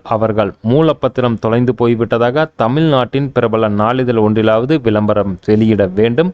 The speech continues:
அந்த விளம்பரம் வெளியான கணிசமான நாட்களுக்கு பிறகு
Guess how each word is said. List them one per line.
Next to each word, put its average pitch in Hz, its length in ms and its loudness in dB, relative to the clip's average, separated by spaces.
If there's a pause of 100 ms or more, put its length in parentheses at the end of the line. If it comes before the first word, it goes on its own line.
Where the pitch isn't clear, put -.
(300)
அந்த 202 360 2
விளம்பரம் 165 480 0
வெளியான 135 500 2
கணிசமான 120 680 0
நாட்களுக்கு 117 580 0
பிறகு 113 320 0